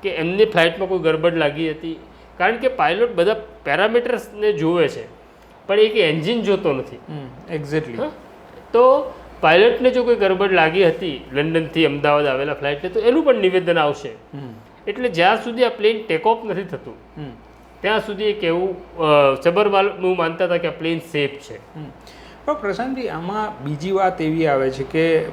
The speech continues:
Speaker 2: આ તો બોઈંગનું વિમાન હતું અને એવું કહેવાય છે કે સેફ હતું ડ્રીમલાઇનર.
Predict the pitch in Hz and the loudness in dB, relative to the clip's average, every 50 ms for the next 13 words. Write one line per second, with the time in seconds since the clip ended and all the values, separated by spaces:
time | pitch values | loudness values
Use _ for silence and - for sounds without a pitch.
0 | - - - - - 170 165 156 147 139 147 156 170 175 175 170 160 147 139 135 | -8 -4 -2 -2 0 0 0 2 4 6 6 6 6 6 6 4 4 4 2 2
1 | 131 143 139 131 127 120 110 - 127 120 131 139 143 143 151 156 156 156 156 156 | 2 0 0 -2 -2 -4 -4 -4 -4 -2 -2 -2 -2 2 4 6 6 6 4 4
2 | 151 151 151 151 151 - 160 165 156 151 - - 160 151 160 156 156 - 135 117 | 4 4 4 4 2 0 -2 -2 -4 -4 -2 2 4 4 4 4 2 0 -4 -4
3 | - - 127 117 113 127 139 139 139 135 127 117 117 120 120 117 | -4 -4 -6 -4 -4 -2 -2 -2 -2 -2 -2 -4 -4 -6 -8 -8